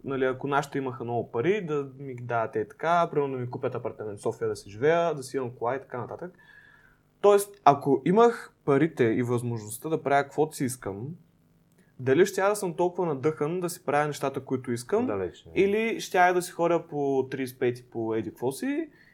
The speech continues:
Speaker 1: и да си карам, а, мерджана и да дърпам болни, докато го карам.
Speaker 2: Аз нямаше, почти съм убеден, че нямаше.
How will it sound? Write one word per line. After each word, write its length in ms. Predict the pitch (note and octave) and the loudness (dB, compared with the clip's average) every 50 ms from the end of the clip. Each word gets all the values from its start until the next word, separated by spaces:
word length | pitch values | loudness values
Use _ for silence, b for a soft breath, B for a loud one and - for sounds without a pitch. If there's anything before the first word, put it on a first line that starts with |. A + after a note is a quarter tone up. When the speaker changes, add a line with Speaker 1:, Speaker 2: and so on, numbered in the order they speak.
| b - | b -12
Speaker 1:
и 80 | - - | -8 -4
да 720 | D#3 E3 E3 E3 E3 D#3+ D#3 D#3+ D#3 D#3 D#3 D3+ D3+ D3 C#3+ - - D#3+ D3+ D3+ D3 D3 D3 | 0 0 2 2 2 2 2 2 0 0 -2 -2 -4 -6 -8 -12 -14 -14 -14 -14 -14 -14 -16
си 200 | D3 - - - | -16 -18 -12 -2
карам, 460 | - D3+ C#3+ D3 D3 C#3+ C#3 C3+ C3 | 0 2 4 4 2 0 -2 -4 -4
а, 320 | B2+ B2 B2 B2 B2 A#2+ A#2+ | -4 -2 -2 -2 -2 -2 0
мерджана 420 | B2 A#2+ A#2 A#2 A2+ B2+ A#2+ A#2 | 0 -2 -2 0 0 2 2 2
и 40 | A#2 | 2
да 80 | A2+ A2+ | 0 0
дърпам 340 | A2+ A#2+ A#2+ - A#2+ A2+ A2 | -2 -2 -2 -4 -6 -6 -4
болни, 240 | G#2+ G#2 G#2+ G#2+ G2+ | -4 -4 -4 -6 -8
докато 220 | G2 - - F2+ | -10 -10 -12 -12
го 80 | F2+ - | -12 -12
карам. 240 | - - - C2 - - | -12 -14 -14 -14 -10 -6
Speaker 2:
Аз 380 | - G#2+ G#2+ G#2+ - - - - A#2+ | -4 -4 -4 -4 -8 -14 -16 -12 -8
нямаше, 460 | A#2+ A2+ G#2 G2+ F#2+ - - - F2+ - _ _ _ _ | -6 -6 -6 -6 -8 -12 -14 -20 -20 -20 _ _ _ _
почти 240 | A#2+ A#2+ A#2+ D3+ C#3 | -12 -8 -6 -6 -6
съм 160 | - - G2 | -4 -4 -4
убеден, 360 | F#2 F2+ F2+ F2 E2+ D#2+ D#2+ D#2+ | -2 -2 -2 -2 -4 -4 -8 -14
че 140 | - - | -18 -18
нямаше. 380 | E2 D#2 D2 D#2 - _ _ _ | -18 -18 -18 -18 -20 _ _ _